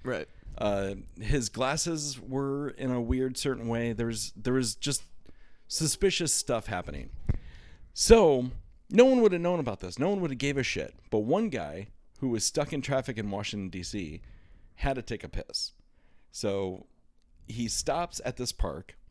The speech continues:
Speaker 2: and he parks next to one of the, like, three cars that's in the whole parking lot. And as he gets out, he looks at, he kinda just looks at the car real quick. And there's another guy in a car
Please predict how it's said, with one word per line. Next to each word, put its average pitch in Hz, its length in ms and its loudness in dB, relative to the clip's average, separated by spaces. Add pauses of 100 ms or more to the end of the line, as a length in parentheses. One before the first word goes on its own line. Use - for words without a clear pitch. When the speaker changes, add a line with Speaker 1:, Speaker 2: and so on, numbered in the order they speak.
(140)
Speaker 2:
and 117 100 -2
he 113 80 -2
parks 156 300 0
next 135 240 -2
to 117 460 -2 (280)
one 120 360 0
of 117 160 -2
the, 110 180 -2 (200)
like, 110 200 -2
three 120 280 -4
cars 104 340 -6
that's 92 160 -10
in 95 80 -6
the 90 60 -8
whole 98 180 -6
parking 98 320 -8
lot. 67 200 -16 (500)
And 113 120 -2
as 127 160 0
he 139 80 2
gets 123 280 -2
out, 147 300 0
he 113 140 -4
looks 123 320 -4
at, 131 120 -12 (120)
he 139 120 -8
kinda 214 260 2
just 143 320 -4
looks 117 260 -2
at 98 120 -8
the 98 80 -12
car 78 200 -8
real 80 140 -8
quick. 80 340 -12 (360)
And 127 120 -2
there's 123 160 2
another 143 360 0
guy 104 420 -4 (460)
in 110 120 -4
a 98 80 -4
car 104 500 -2